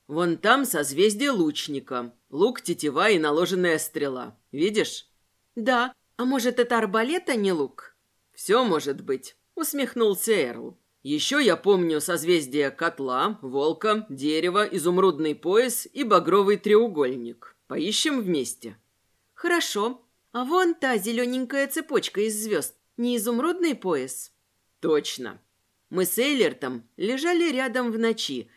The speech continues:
рассматривая и выискивая созвездия.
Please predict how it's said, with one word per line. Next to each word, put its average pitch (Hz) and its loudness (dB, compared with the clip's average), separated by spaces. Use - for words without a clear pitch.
рассматривая 233 0
и 202 2
выискивая 214 0
созвездия. 156 -4